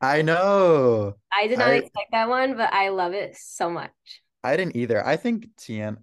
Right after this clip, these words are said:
Speaker 1: Tiana Sumanosakura, I think she might be going to Stanford too when
Speaker 2: Ooh,
Speaker 1: she's
Speaker 2: I would love that.
Speaker 1: I think because she's in the Bay Area, so I, it wouldn't surprise me. And I think she's done visits there. Um,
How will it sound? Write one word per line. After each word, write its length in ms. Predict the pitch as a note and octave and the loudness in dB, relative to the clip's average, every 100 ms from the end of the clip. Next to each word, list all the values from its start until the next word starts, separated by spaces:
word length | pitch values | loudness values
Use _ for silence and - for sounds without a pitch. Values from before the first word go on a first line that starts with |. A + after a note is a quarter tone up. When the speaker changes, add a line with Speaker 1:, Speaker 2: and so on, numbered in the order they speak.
| _ | _
Speaker 1:
Tiana 340 | - A2 G#2 G#2+ | -10 -6 -4 -6
Sumanosakura, 800 | G#2+ G2+ G2 - G2 G#2+ G#2 G#2+ | -8 -8 -8 -10 -6 4 6 6
I 160 | - B2 | 2 0
think 200 | E3+ F3 | -2 -6
she 140 | - | -8
might 200 | G#2 - | -8 -6
be 80 | G#2+ | -6
going 180 | G#2+ G2+ | -4 -6
to 60 | |
Stanford 440 | F#2+ G2+ G2 G2+ G2 | -6 -8 -6 -8 -6
too 200 | - G2 | -4 -2
when 100 | F#2+ | -4
Speaker 2:
Ooh, 60 | |
Speaker 1:
she's 260 | - G2+ - E3+ | -4 -4 -2 -4
Speaker 2:
I 120 | E3+ | -4
would 200 | F3+ F#3+ | -4 -6
love 720 | E3+ E3 D#3+ E3 D#3+ D#3+ D#3+ | -6 -6 -6 -6 -6 -8 -8
that. 500 | D#3+ D#3 D#3 D#3 - _ _ _ | -10 -8 -10 -12 -16 _ _ _
Speaker 1:
I 120 | A#2+ | -4
think 240 | B2+ E3 D#3+ | 0 -2 0
because 260 | D#3 E3+ | -2 0
she's 140 | - F#3 | 0 0
in 80 | G#3 | 2
the 80 | |
Bay 240 | B2 G#2 G2+ | 2 2 2
Area, 380 | G#2 A2 A2 A2 | 2 4 2 0
so 180 | G#2 | -2
I, 160 | F#2+ G2 | -2 -2
it 60 | A#2 | -4
wouldn't 220 | A#2+ C3 | -4 -8
surprise 300 | G2+ - F2+ | -10 -10 -8
me. 240 | G2+ G#2 A2 - | -6 -6 -6 -4
And 100 | G#2 | -2
I 60 | |
think 160 | G#2+ B2 | -4 -4
she's 260 | C3 G2+ | -4 -4
done 180 | - F#2+ | -4 -4
visits 360 | F2+ F#2 E2 - | -6 -10 -12 -10
there. 380 | - - G2 G#2 - | -4 -4 -6 -10 -4
Um, 420 | G2 G#2+ G#2 | -4 -4 -10